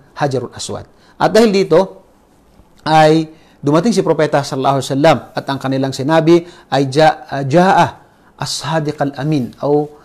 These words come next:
ah, yung nabanggit sa hadith na dumating ang al-amin, as-sadiq al-amin, ang tapat at mapagkakatiwalaan. So, bago pa naging propeta si Muhammad sallallahu alaihi wasallam, ay siya na ay pinagkakatiwalaan ng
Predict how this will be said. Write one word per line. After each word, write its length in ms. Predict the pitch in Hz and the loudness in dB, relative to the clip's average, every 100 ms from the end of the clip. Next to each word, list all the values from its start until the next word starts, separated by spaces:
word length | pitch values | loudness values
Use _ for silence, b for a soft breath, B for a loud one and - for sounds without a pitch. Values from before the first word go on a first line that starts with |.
| b b | b b
ah, 840 | 143 139 135 135 131 127 127 123 - _ _ 151 | 2 4 4 4 4 4 2 0 -2 _ _ -2
yung 180 | 151 147 | 0 2
nabanggit 460 | 135 135 135 127 | 2 2 -2 -4
sa 100 | 123 | -6
hadith 220 | 135 151 | -4 -4
na 320 | 151 151 170 B B B | -2 0 0 B B B
dumating 680 | 135 143 156 156 233 165 - | -2 0 0 0 -2 -2 -4
ang 480 | 151 165 175 180 175 _ _ _ _ _ _ _ | 0 0 0 -4 -10 _ _ _ _ _ _ _
al-amin, 400 | 143 135 165 170 | -8 -2 0 0
as-sadiq 480 | 143 - 190 180 170 | -2 -4 -2 -2 -2
al-amin, 400 | 160 156 180 143 | -2 -2 -2 -2
ang 160 | 147 143 | -6 -6
tapat 360 | 147 190 190 | -2 -2 -2
at 80 | - | -4
mapagkakatiwalaan. 880 | 156 156 143 135 135 143 - 123 107 - b b - | -4 -4 -4 -4 -4 -4 -2 -4 -8 -14 b b -6
So, 80 | |
bago 240 | 139 240 240 | 2 4 4
pa 160 | 220 | 4
naging 160 | 196 175 | 4 2
propeta 400 | 170 233 254 226 - | 0 2 2 2 0
si 160 | 196 | -2
Muhammad 400 | 160 147 294 220 | -4 -2 0 0
sallallahu 400 | - 160 170 139 147 | 0 0 2 2 4
alaihi 160 | 147 147 | 4 2
wasallam, 560 | 139 165 147 131 117 110 B B - | 0 -2 0 0 0 -6 B B -2
ay 100 | 165 | -2
siya 160 | - 139 | 0 0
na 320 | 147 190 - | 2 0 -2
ay 160 | 165 - | -6 -4
pinagkakatiwalaan 1080 | 156 147 180 170 170 165 151 143 143 143 107 - b b b 143 | -6 -4 -6 -6 -4 0 2 2 0 -2 -4 -12 b b b -2
ng 240 | 147 | 0